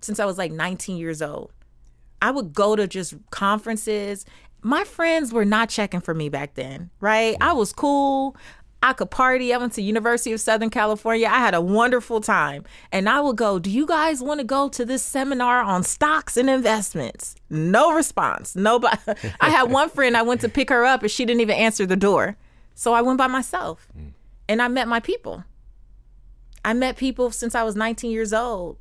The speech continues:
Speaker 1: that I still know to this day, still Facebook friends with, right? Still have relationship with. I went and found people who could help me get to my next.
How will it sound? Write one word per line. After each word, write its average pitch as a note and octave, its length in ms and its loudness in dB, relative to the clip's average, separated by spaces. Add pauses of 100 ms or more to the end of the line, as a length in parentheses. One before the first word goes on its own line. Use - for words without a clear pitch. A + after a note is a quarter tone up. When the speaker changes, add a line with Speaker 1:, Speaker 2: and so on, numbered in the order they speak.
(100)
Speaker 1:
that G3+ 120 0
I G#3 60 0
still G#3+ 320 -2
know G#3 280 0
to G#3+ 140 -8
this F#3+ 200 -6
day, E3+ 500 -4 (400)
still C4 320 -2
Facebook A#3 480 -2
friends G#3+ 380 -2
with, G3 320 -2 (320)
right? G#3 400 2
Still A#3+ 260 2
have A3+ 220 2
relationship G#3+ 640 0
with. E3 340 -4
I A3 120 -2
went B3+ 200 -4
and B3 120 -4
found A3 320 -2
people F3 540 -6
who A3 120 -2
could G#3 160 -2
help G3 160 -4
me G#3 120 -4
get G3 200 -4
to F#3+ 100 -8
my E3+ 140 -4
next. E3 460 -10